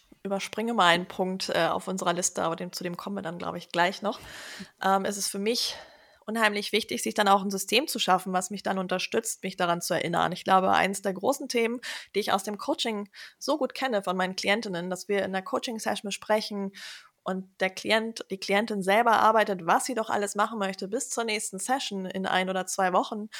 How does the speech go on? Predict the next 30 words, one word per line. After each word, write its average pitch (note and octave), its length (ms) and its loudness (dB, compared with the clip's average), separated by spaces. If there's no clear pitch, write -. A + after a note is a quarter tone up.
Und G3+ 80 -4
dann G3 120 0
sitzen B3 300 -2
wir A3 120 -2
zwei G3 220 4
Wochen G3 180 2
später F#3+ 320 -2
zusammen A3 420 4
und F#3 100 -2
dann F3+ 120 -6
kommt F#3+ 180 -6
die G3 80 -6
Frage, F#3+ 380 0
„Und, C#4+ 360 -2
wie A3+ 140 -4
viel G#3+ 160 -2
hast G#3 220 0
du G#3 60 -4
von G3+ 160 0
deinen F#3+ 200 2
Zielen G#3 260 -2
geschafft?“ A#3+ 500 2
„Oh, G#3 100 2
ich G#3 200 0
habe F#3+ 140 -2
nicht F#3 160 -6
einmal E3+ 220 0
mehr D#3 140 -4
dran C#3+ 200 -8
gedacht.“ - 400 -12